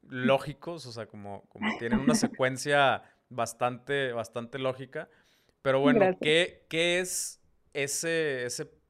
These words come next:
Speaker 1: eh, eh, o sea, eso que tú sí les das a, a las personas que han, que has logrado atraparlos ahí en el mundo de las fi-, de, en este mundo tan raro que es el mundo de las finanzas?
Speaker 2: Bueno, fíjate, yo creo que justamente, eh, le-, el, mi público soy, es gente como yo,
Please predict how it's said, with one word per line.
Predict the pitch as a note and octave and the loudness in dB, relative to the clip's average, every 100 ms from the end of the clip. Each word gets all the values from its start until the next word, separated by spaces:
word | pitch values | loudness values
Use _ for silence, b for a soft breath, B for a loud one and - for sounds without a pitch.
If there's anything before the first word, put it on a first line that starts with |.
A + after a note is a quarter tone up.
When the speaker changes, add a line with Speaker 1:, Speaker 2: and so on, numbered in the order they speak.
| _ _ _ _ | _ _ _ _
Speaker 1:
eh, | - A#2 A#2 - | -8 -4 -4 -6
eh, | C3 | -10
o | C3+ | -8
sea, | B2 | -6
eso | - B2+ D#3+ | -4 -4 -6
que | C#3+ | -8
tú | - | -10
sí | C#3 D3 | -10 -6
les | D3 | -6
das | B2+ C3 C3+ | -4 -4 -4
a, | |
a | C#3+ B2+ | -6 -8
las | A2 | -8
personas | - G#2 A2+ B2+ C3 | -12 -12 -10 -10 -12
que | - A2+ | -4 -4
han, | A2+ A#2 A#2+ _ | -4 -8 -12 _
que | - | -4
has | A2+ | -4
logrado | A#2+ C3 B2 A#2 | -2 -2 0 0
atraparlos | B2 A2+ - G#2+ A2 A2+ | -2 -8 -6 -6 -6 -10
ahí | G#2+ G2+ G#2+ G#2+ _ _ - | -10 -12 -14 -18 _ _ -14
en | |
el | A2 | -12
mundo | G#2 A2 A#2+ | -10 -6 -4
de | |
las | B2 - | -4 -6
fi-, | - | -14
de, | A#2 A2 | -10 -8
en | A2+ C3 | -6 -6
este | B2 - | -6 -4
mundo | C#3+ C#3 C#3+ | -4 -4 -2
tan | C#3+ A#2 | -4 -2
raro | A2+ A#2 A#3 | 0 2 0
que | |
es | A#2 | -2
el | A#2+ | -12
mundo | A#2 A#2+ | -10 -10
de | |
las | A#2+ A2 | -10 -10
finanzas? | G#2 G2 F#2 - - _ _ _ _ _ _ _ _ _ _ _ _ | -12 -12 -14 -20 -20 _ _ _ _ _ _ _ _ _ _ _ _
Speaker 2:
Bueno, | A#3 B3 A#3+ | 2 4 6
fíjate, | B3+ A#3 A3 G#3+ - | 6 6 6 2 2
yo | A3+ A#3+ | 2 4
creo | D4 D#4 | 6 4
que | E4 F4 | 6 4
justamente, | - C4+ - D4 D4+ D4 D#4+ E4 - | 4 0 2 4 4 4 4 4 0
eh, | A#3 A3 G#3 G3+ G3 - - _ - | 0 2 4 2 0 -6 -16 _ -8
le-, | A#3 A3 A#3+ | -2 0 0
el, | A3 | 0
mi | A#3+ B3 | 4 4
público | B3+ D4 D4+ - | 4 4 2 0
soy, | E4+ - B3+ B3+ | -4 4 6 6
es | B3+ B3+ B3+ | 4 -2 2
gente | C#4+ C#4+ | 2 2
como | D4+ G#3 | 2 0
yo, | G#3 B3+ A#3+ | 4 2 2